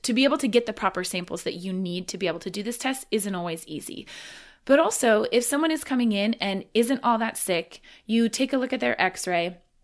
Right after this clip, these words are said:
and, you know, they're not going to be hospitalized. They're just going to be treated kind of as an outpatient.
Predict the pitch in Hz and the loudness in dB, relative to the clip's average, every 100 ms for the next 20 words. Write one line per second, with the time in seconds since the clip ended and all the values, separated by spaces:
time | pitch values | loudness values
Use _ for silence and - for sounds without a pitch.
0 | _ _ _ _ - _ 220 202 202 190 | _ _ _ _ -20 _ 0 2 2 -2
1 | - 226 202 180 208 208 208 208 262 - | -2 0 2 4 4 2 4 6 6 2
2 | - 196 196 190 196 185 - 175 - 180 | -6 2 2 2 -4 -4 -2 -4 -4 -4
3 | 151 131 - 185 180 185 - 180 196 185 | -4 -4 -6 -6 -4 -4 -4 -6 -4 -8
4 | - 185 170 - 180 180 - 175 180 165 | -4 -4 -4 -8 -8 -8 -6 -6 -4 -4
5 | 135 175 170 185 | -6 -6 -4 -4